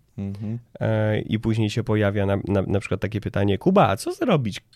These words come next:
Speaker 2: jak mam tutaj taki błąd sonarowy, a tam jest, wiesz, że masz powyżej dwudziestu pięciu asercji w teście", nie? Jest takie: "Come on", nie? Ale to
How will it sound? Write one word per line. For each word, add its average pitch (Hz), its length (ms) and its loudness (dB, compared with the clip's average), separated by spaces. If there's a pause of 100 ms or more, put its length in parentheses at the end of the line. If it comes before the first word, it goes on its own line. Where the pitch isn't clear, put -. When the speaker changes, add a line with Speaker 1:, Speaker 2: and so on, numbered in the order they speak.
(240)
Speaker 2:
jak 117 220 0
mam 110 160 -2
tutaj 120 360 -2
taki 107 500 -6
błąd 104 460 2
sonarowy, 95 800 0
a 92 100 -4
tam 95 300 -4
jest, 101 460 -6
wiesz, 95 240 -4
że 98 140 -4
masz 90 260 -2
powyżej 95 460 -4
dwudziestu 98 420 -6
pięciu 95 340 -2
asercji 92 460 -4
w - 60 -14
teście", - 480 -10
nie? 92 160 -4
Jest 85 260 -12
takie: - 280 -20
"Come 160 300 -4
on", 95 280 0
nie? 101 320 2
Ale 104 200 0
to 107 200 -4